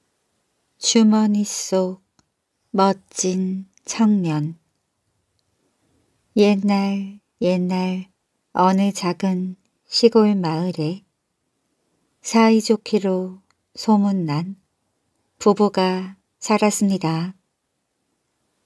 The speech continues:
부부는 콩알 하나, 쌀알 하나도 꼭 나눠서 먹었고 어딜 가든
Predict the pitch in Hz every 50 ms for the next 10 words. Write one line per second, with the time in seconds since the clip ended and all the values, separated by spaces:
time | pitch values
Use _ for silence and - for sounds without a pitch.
0 | _ _ _ _ _ - - 220 214 202 220 214 214 202 208 208 208 202 202 202
1 | 208 202 - _ - - 233 220 214 220 220 214 214 214 214 202 190 185 185 185
2 | 185 185 185 - _ _ _ _ _ _ _ _ _ _ _ _ _ - - 220
3 | 220 214 208 214 214 208 214 214 202 214 214 208 208 208 202 - 170 165 165 165
4 | 165 - _ _ _ _ _ _ _ _ _ _ _ _ _ _ _ - - 214
5 | 214 208 208 208 _ _ _ _ _ _ _ _ - 196 185 190 190 190 202 202
6 | 196 - 208 196 180 165 160 156 - 185 - _ _ - - 151 170 196 208 _
7 | _ _ _ _ _ _ _ _ _ _ _ _ _ _ _ _ _ - 196 196
8 | 202 202 226 220 214 214 208 202 196 - 190 190 180 185 185 190